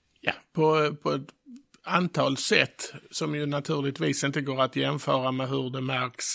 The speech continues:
för de människor som är, eh, direkt berörda av det. Men vi har ju precis som alla andra drabbats av, eh, eh, skenande elpriser till exempel. Eh,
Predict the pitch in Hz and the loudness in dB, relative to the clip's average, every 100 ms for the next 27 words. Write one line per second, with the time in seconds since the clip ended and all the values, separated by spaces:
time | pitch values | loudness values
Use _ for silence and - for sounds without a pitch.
0 | - - - - - - 143 139 135 135 | -8 -20 -20 -20 -8 0 2 2 2 0
1 | 131 131 - 127 127 123 120 120 - _ | 0 -2 -2 -2 0 0 0 -2 -6 _
2 | _ _ - - 120 127 120 120 - _ | _ _ -18 -12 -8 -6 -6 -10 -14 _
3 | 143 143 143 131 - 139 151 202 139 131 | -4 -2 0 0 -2 -4 0 0 0 -4
4 | 131 131 131 127 135 123 _ - - - | -6 -6 -6 -4 -4 -6 _ -20 -20 -20
5 | - 135 151 131 147 156 156 156 160 - | -12 0 2 4 4 2 -2 0 0 0
6 | 156 156 151 156 143 139 131 147 139 139 | 2 4 4 4 2 0 2 2 2 0
7 | - 135 131 131 147 135 - - - - | 0 0 0 0 -2 -4 -8 -16 -18 -12
8 | - 156 123 127 - 139 143 135 139 139 | -8 -4 -4 -2 4 4 4 4 4 4
9 | 147 - 147 135 - - - 143 143 - | 2 0 0 0 0 -4 -4 -4 -2 -2
10 | 135 131 139 135 139 - 135 135 135 135 | -2 -2 -2 -2 -4 -4 0 0 0 0